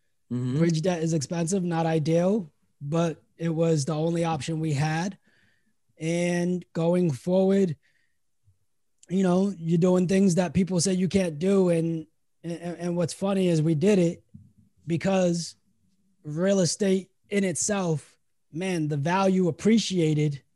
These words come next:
Speaker 2: because of when we were holding it. Not to say if we did anything, nothing to it, it wouldn't. We were doing the right things
Speaker 1: Yeah.
Speaker 2: and moving forward, even though we had all these trials and tribulations,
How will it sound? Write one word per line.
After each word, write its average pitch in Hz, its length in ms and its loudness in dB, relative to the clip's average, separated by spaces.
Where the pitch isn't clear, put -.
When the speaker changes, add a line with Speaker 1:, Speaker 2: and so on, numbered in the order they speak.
Speaker 2:
because 170 320 -2
of 160 160 0
when 175 180 -2
we 180 100 0
were 165 120 0
holding 180 500 2
it. 151 300 -2
Not 208 200 0
to 190 60 0
say 190 200 2
if 165 100 2
we 185 100 2
did 165 200 2
anything, 165 440 -2
nothing 165 360 -2
to 175 240 2
it, 147 200 -2
it 147 160 -8
wouldn't. 156 360 -2
We 180 220 2
were 220 140 6
doing 190 600 4
the 170 120 -2
right 165 380 0
things 147 640 0
Speaker 1:
Yeah. 117 220 -6
Speaker 2:
and 156 140 -4
moving 165 420 0
forward, 165 500 2
even 170 300 0
though 165 140 0
we 160 160 0
had 151 240 0
all 156 180 -2
these 151 460 -2
trials 165 320 0
and 156 100 0
tribulations, 165 1000 0